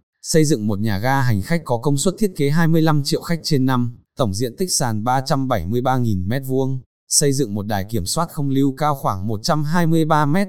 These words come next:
và các hạng mục phụ trợ. Xây dựng các công trình phụ trợ, các nhà ga hàng hóa có tổng công suất một phẩy hai triệu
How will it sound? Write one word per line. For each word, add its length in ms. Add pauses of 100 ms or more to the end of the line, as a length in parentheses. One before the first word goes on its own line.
và 120
các 160
hạng 260
mục 160
phụ 240
trợ. 300 (280)
Xây 220
dựng 200
các 200
công 160
trình 280
phụ 160
trợ, 340 (160)
các 140
nhà 200
ga 240
hàng 300
hóa 220
có 120
tổng 260
công 180
suất 180
một 180
phẩy 200
hai 260
triệu 160